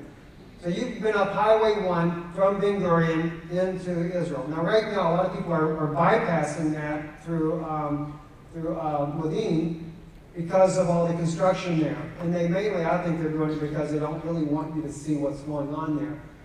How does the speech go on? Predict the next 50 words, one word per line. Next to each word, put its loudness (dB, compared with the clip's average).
But -2
we -2
have, 2
this 4
is -2
it 0
here. 0
You 0
can 0
see -6
this -4
here. -2
This 0
is -8
Highway 0
one. -4
I've -2
watched 0
it -4
now -2
for -4
about -2
two -6
years -2
as -4
they've -2
been 0
widening 2
the -2
highway 0
going -2
up -4
through 0
there. 0
And -2
of -6
course, 0
we've -4
also 0
got -2
a -10
train -2
rail 2
being 0
brought -2
up -8
through -2
there -2
as -6
well. 2